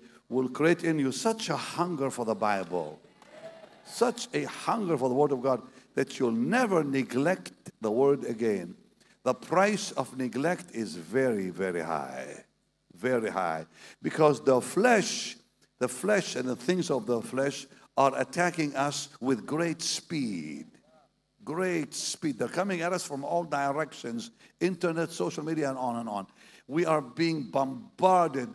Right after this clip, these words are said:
by the filth of the world. We protect ourselves with the Word of God. That hour with the Lord, or a little longer if you can, I spend at least two hours with Him.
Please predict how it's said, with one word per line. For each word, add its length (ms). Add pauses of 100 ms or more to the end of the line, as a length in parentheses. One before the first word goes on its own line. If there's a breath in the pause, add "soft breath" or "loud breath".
(200)
by 180
the 160
filth 520
of 140
the 60
world. 640 (760)
We 160
protect 560
ourselves 960 (240)
with 180
the 100
Word 600 (280)
of 240
God. 300 (560 soft breath)
That 260 (400)
hour 360
with 180
the 100
Lord, 440
or 160
a 20
little 180
longer 420
if 160
you 80
can, 480
I 240
spend 320
at 180
least 360
two 160
hours 500 (280)
with 180
Him. 220